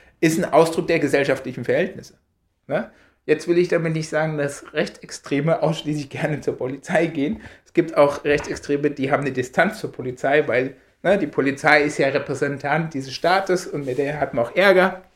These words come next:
Stichwort Reichsbürger, ja. Aber, äh, äh, sozusagen, die Polizei ist aber allgemein gesprochen ja auch ein Ausdruck eines starken Staates, ne? Eines, äh, einer starken Exekutive oder so.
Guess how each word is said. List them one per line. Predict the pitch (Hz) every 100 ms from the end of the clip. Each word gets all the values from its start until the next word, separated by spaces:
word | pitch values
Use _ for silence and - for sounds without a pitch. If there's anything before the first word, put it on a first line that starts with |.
| _ _ - _ _
Stichwort | - 127 - -
Reichsbürger, | 120 160 - 165 160 151 - - - _
ja. | 131 170 202 - _ -
Aber, | 160 156 - - - - - -
äh, | 139 - -
äh, | 147 -
sozusagen, | 156 156 147 - 139
die | 143
Polizei | - - 139 - 170 208
ist | 202 190 -
aber | 147 131 117 - -
allgemein | 143 131 127 160 214
gesprochen | 220 - 156 156
ja | 143
auch | 147
ein | 139
Ausdruck | - 135 - -
eines | 135 131
starken | - 139 127 - 147 -
Staates, | - 123 123 131 117 - - - -
ne? | 147 214 -
Eines, | 127 135 131 -
äh, | - 131 131 _ _ -
einer | 135 127
starken | - 131 147 131
Exekutive | 139 - 151 139 - 147 127
oder | 95 135 135
so. | 180 -